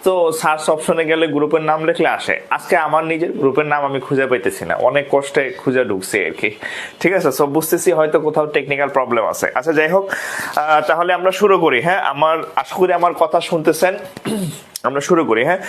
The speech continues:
তো দেখেন, <clears throat> আমাদের এর আগে হচ্ছে বীজগণিতের দুইটা ক্লাস হয়েছে, আর আমি আপনাদের ক্লাস ইয়াতে বলছি যে ব্যাংকে স্পেসিফিক, আহ, অন্যান্য চ্যাপ্টার যেগুলো আছে, আহ, বিশেষ করে পাটিগণিত, আহ, বা হচ্ছে বোর্ড,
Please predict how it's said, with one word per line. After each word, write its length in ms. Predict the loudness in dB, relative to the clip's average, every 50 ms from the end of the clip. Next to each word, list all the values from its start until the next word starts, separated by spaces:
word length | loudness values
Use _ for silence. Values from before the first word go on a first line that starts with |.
| -12 -12 -12 -14 -14 -4 -2
তো 80 | 0
দেখেন, 360 | 2 2 2 4 2 2 2 0 -6 -12 -18 -20 -20 -20 -20 -20 -20 -6 -4
<clears throat> 160 | -2 -2 0 -2 -4 -8 -12 -16 -20 -20 -20 -20 -20 -20 -20 -20 -18 -18 -18 -18 -20 -12 -4
আমাদের 360 | -2 0 0 2 2 2 4 4
এর 140 | 4 6
আগে 240 | 4 4 2 2 2
হচ্ছে 280 | 2 0 0 0 0 2
বীজগণিতের 680 | 2 2 0 0 0 0 -2 0 0 0 0 0 0
দুইটা 320 | -2 0 0 2 0 0
ক্লাস 380 | 0 0 0 0 0 0 0 -2
হয়েছে, 280 | -2 -2 -2 -2 -2 -2 0
আর 180 | 0 0 2 0
আমি 180 | 0 0 0 -2 -2
আপনাদের 400 | -2 -2 -2 0 0 0 0 0 0 0
ক্লাস 280 | 0 0 0 -4 -4 -2
ইয়াতে 280 | 0 0 2 2 0 0
বলছি 380 | 2 2 0 0 0 0 0
যে 160 | 2 2 2
ব্যাংকে 580 | 2 2 0 -2 -2 -2 -2 0 0 -2 -2 -4 -8 -10 -10 -12 -12 -8 -2 -2 -2 0
স্পেসিফিক, 760 | 0 -2 -2 -2 0 0 -2 0 2 2 2 2 0 -6 -10 -12 -14 -16 -20 -20 -20 -8 -2
আহ, 500 | -2 0 2 2 4 4 2 2 2 2
অন্যান্য 400 | 2 2 2 2 2 2 2 0
চ্যাপ্টার 420 | 2 2 0 0 0 0 -2 0 0
যেগুলো 320 | 0 0 0 0 0 2
আছে, 300 | 2 0 0 -2 -2 -2
আহ, 360 | -2 -2 -2 -4 -2 -2 -2
বিশেষ 280 | 0 0 -2 -2 -2 0
করে 200 | 0 0 0 0
পাটিগণিত, 800 | 0 -2 -2 0 0 0 0 0 0 0 0 0 -2 -2 -2
আহ, 220 | 0 0 2 2 2
বা 200 | 2 2 0 2
হচ্ছে 440 | 0 -2 -2 0 0 2 2 2 0
বোর্ড, 460 | -2 -4 -2 0 0 0 0 -2